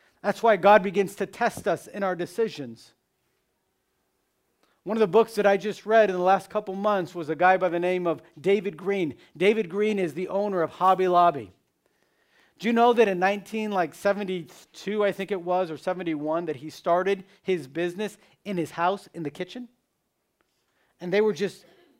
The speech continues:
he said him and his wife, they started putting these ski-, uh, sticks together 'cause they were making these little custom frames. That's how they started.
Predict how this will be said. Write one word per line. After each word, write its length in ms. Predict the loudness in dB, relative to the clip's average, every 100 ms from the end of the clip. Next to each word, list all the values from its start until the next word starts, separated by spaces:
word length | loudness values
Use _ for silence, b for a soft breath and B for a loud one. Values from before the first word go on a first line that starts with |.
| -12
he 100 | -8
said 320 | 2 2 0
him 360 | 0 4 4 2
and 120 | 0
his 120 | -2
wife, 340 | 2 6 6
they 100 | 4
started 260 | -4 -4 -2
putting 200 | -2 -4
these 160 | -8 -12
ski-, 320 | -2 -2 0
uh, 260 | 0 0
sticks 380 | -2 -2 -2 -2
together 460 | -10 -2 2 2 0
'cause 180 | -6 -4
they 80 |
were 120 | -4 -4
making 300 | -6 -6 -10
these 160 | -8
little 160 | -6 -8
custom 460 | -6 -8 -8 -14
frames. 560 | -10 -6 -6 -6 -12 -20 _ _ _ _ _ _ _ _ _ _ _ _ _ _ _ _
That's 180 | -2 0
how 100 | -2
they 100 | -6
started. 420 | -6 -4 -4 -6